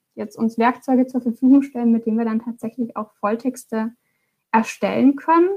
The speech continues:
Das heißt, die werden einmal präsentiert, auch gezeigt kurz, wie kann ich die eigentlich denn tatsächlich auch anwenden. Das ist so das erste Event. Das zweite Event, das wird sich dann rund um Transkription, Training und Nachkorrektur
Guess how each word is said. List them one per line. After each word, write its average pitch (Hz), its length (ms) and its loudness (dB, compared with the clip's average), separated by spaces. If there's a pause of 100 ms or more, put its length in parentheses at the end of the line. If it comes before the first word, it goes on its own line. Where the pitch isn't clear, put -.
(180)
Das - 140 -20
heißt, 233 240 -6
die 233 100 2
werden 247 160 2
einmal 220 460 -4
präsentiert, 220 680 -6
auch 226 180 -8
gezeigt 233 580 -4
kurz, 240 340 0
wie 220 100 -2
kann 214 240 -4
ich 233 120 -4
die 240 120 -4
eigentlich 220 280 -8
denn 220 140 -6
tatsächlich 233 540 -8
auch 208 200 -10 (160)
anwenden. 262 540 0 (760)
Das 220 160 -6
ist 226 100 -6
so 240 100 0
das 220 200 -2
erste 247 360 -4
Event. 294 640 -2 (1120)
Das - 180 -8 (160)
zweite 254 500 2
Event, 269 460 4
das 247 200 0
wird 247 120 0
sich 269 180 -2
dann 233 200 2
rund 277 460 2
um 262 720 6 (400)
Transkription, 262 1040 0
Training 247 460 2
und 220 180 0
Nachkorrektur 202 1120 -8